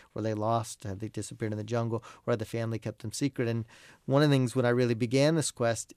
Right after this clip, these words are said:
it began much more as a biographical quest, which is much more suited to my character and my physical attributes. And it involved essentially going to libraries and looking at archives, uh, which I'm, which I'm not so bad at. And, um, eventually I'd gone to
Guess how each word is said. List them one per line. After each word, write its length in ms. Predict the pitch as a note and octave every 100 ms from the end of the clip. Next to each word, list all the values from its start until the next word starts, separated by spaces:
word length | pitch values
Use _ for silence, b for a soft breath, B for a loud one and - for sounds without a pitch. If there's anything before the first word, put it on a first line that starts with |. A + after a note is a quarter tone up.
| -
it 100 | A#2
began 300 | A#2+ C3 C3
much 260 | B2 -
more 80 | B2
as 100 | A2
a 40 |
biographical 720 | A2 A2+ A2+ A2 A#2+ A#2 - A2
quest, 300 | - A2 -
which 180 | A2+ A2+
is 200 | G2+ B B B -
much 200 | B2+ -
more 60 |
suited 380 | A#2+ - A#2+ A2
to 80 | A2+
my 160 | A2 G#2+
character 580 | - A2+ A2 - G#2+ -
and 220 | G#2+ G#2
my 220 | G#2 A2
physical 440 | - B2 A2 A2 G#2+
attributes. 680 | A2 G#2+ - G#2+ G2+ - - B B B
And 300 | - A#2 A2+ -
it 140 | A#2+
involved 360 | A2 A2+ A2+ A2
essentially 360 | - A2 A#2+
going 160 | A2 G#2+
to 80 | A2
libraries 480 | A2 A2+ A2 G#2+
and 80 | G#2+
looking 220 | A2 -
at 60 | A2+
archives, 600 | - A2+ A2+ G#2 G#2 - B B -
uh, 100 | A2
which 180 | A2 A2
I'm, 200 | G#2+ A#2
which 180 | - A#2+
I'm 100 | A2+
not 180 | A2+ G2+
so 80 | B2+
bad 300 | B2 D#3 D3
at. 200 | A#2+ B2
And, 380 | C3 B2 A#2+ A#2
um, 320 | A#2 A2+ A2+ - B B B -
eventually 360 | C#3+ D#3 D3+
I'd 140 | B2+ A#2
gone 220 | A#2+ A#2+
to 360 | - A2+ G#2+